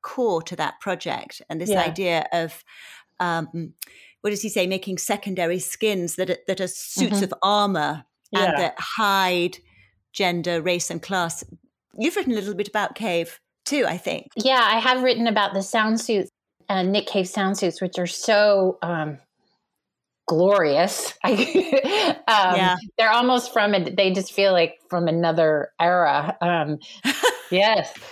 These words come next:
Speaker 2: It's, it would be like living, living inside a kind of medieval manuscript or something like, you know, it's just
Speaker 1: Yeah.
Speaker 2: fantastic. Um,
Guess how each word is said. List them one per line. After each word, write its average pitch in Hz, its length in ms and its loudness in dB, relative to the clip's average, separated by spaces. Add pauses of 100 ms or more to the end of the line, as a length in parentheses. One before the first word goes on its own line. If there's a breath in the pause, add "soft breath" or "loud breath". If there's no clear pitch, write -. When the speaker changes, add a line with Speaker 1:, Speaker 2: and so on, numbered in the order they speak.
(120)
Speaker 2:
It's, 269 140 2
it 269 120 4
would 269 160 0
be 302 120 6
like 269 220 4
living, 254 600 2 (240 loud breath)
living 240 340 2
inside 214 500 4
a 190 100 4
kind 190 200 -2
of 185 80 0
medieval 180 480 2
manuscript 175 1000 0
or 165 100 0
something 180 380 -2
like, 175 180 -2
you 190 140 0
know, 160 180 2
it's 175 160 -2
just - 240 -10
Speaker 1:
Yeah. 170 80 0
Speaker 2:
fantastic. 175 640 0 (180)
Um, 175 440 0